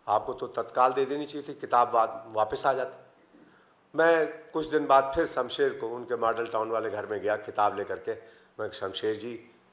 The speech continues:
मुझे मेरे लाइब्रेरियन ने बहुत लताड़ा, कहा कि शमशेर को नहीं दी तुमने, वो बाद में एक्सेशन हो जाता, बाद में किताब आ जाती,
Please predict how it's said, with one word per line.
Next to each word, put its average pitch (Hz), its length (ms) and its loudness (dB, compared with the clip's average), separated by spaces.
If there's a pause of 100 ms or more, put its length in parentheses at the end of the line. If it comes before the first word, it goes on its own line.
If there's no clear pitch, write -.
(380)
मुझे 107 160 -4
मेरे 107 220 -2
लाइब्रेरियन 107 500 -2
ने 107 80 -6
बहुत 104 300 -2
लताड़ा, 107 380 6 (420)
कहा 117 140 0
कि 120 120 -6
शमशेर 123 360 -4
को 135 140 -4
नहीं 143 160 -6
दी 139 120 -12
तुमने, 139 300 -10 (360)
वो 117 60 -12
बाद 117 280 6
में 151 100 0
एक्सेशन 143 580 -4
हो 135 100 0
जाता, 131 280 0
बाद 120 220 2
में 135 160 -4
किताब 127 340 0
आ 123 80 4
जाती, 120 280 -6